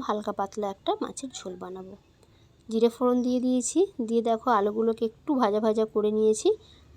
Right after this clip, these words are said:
আলুগুলো একটু ভাজা হয়ে আসলে তার মধ্যে দিয়ে দেবো মানে ঝিঙেগুলো কাটা। ঝিঙেগুলো না আমি অনেক রকমভাবেই কাটি, মাঝে মাঝে চৌকো করে কাটি, আর মাঝে মাঝে দেখো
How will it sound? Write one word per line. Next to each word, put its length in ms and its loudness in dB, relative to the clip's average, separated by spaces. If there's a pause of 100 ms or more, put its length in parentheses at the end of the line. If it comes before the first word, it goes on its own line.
আলুগুলো 380 2 (100)
একটু 140 -14 (100)
ভাজা 280 -2
হয়ে 180 0 (100)
আসলে 240 0 (560)
তার 220 2
মধ্যে 240 0 (120)
দিয়ে 220 0
দেবো 180 2 (180)
মানে 160 2 (120)
ঝিঙেগুলো 520 0 (140)
কাটা। 280 -8 (580)
ঝিঙেগুলো 540 0
না 120 2
আমি 100 2 (100)
অনেক 200 2
রকমভাবেই 540 0
কাটি, 180 0 (140)
মাঝে 260 -2
মাঝে 220 2
চৌকো 240 2 (100)
করে 220 0
কাটি, 280 0
আর 180 2
মাঝে 240 -2
মাঝে 200 0
দেখো 140 -2